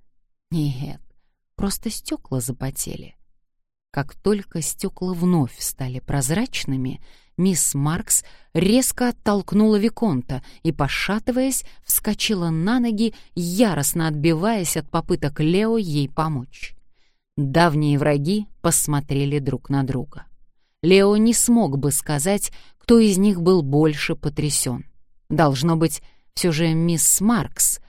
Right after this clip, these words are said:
судя по выражению её лица. «Забудьте о том, что случилось», гневно выпалила она. «Ничего не было.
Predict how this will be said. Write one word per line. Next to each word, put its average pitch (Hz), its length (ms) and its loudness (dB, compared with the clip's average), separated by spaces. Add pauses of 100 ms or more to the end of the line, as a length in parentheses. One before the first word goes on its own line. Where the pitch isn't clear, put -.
(160)
судя 135 340 0
по 135 120 -4
выражению 135 600 2
её 139 200 2
лица. 135 460 -4 (920)
«Забудьте 196 640 4
о 170 80 0
том, 302 320 4
что - 380 2
случилось», 143 720 -2 (440)
гневно 151 580 2
выпалила 139 680 -2
она. 143 340 -2 (420)
«Ничего 247 460 6
не 185 180 2
было. 131 300 -6